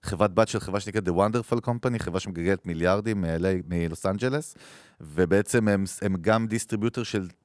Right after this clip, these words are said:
פרחים עצמם, הם עובדים כאילו עם הספקים, כל מיני ספקים קטנים, זה מגה קורפוריישן, סוג של, תקרא לזה Zero for You, אבל ב-, בסקייל בארצות הברית. ובעצם עכשיו מתקרב ולנטיינס דיי, כן?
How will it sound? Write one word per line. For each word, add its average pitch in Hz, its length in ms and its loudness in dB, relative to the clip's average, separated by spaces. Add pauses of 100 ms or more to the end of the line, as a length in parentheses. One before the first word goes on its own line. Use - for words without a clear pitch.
פרחים 92 480 -2
עצמם, 117 240 0
הם 139 120 6
עובדים 107 320 0
כאילו 110 180 -2
עם 95 40 0
הספקים, 139 840 0 (260)
כל - 80 2
מיני 113 60 4
ספקים 113 380 -4
קטנים, 123 340 0
זה 120 120 -4
מגה 147 220 0
קורפוריישן, 101 800 0 (460)
סוג 190 220 -4
של, 185 140 2
תקרא 151 260 4
לזה 123 360 2
Zero 123 40 -2 (100)
for 117 60 6
You, 117 320 6
אבל 101 240 2
ב-, 92 200 4
בסקייל 95 440 2
בארצות 95 420 0
הברית. 87 380 2 (580)
ובעצם 123 400 4
עכשיו 127 220 2
מתקרב 120 460 2
ולנטיינס 107 540 2
דיי, 90 220 4
כן? 110 100 -4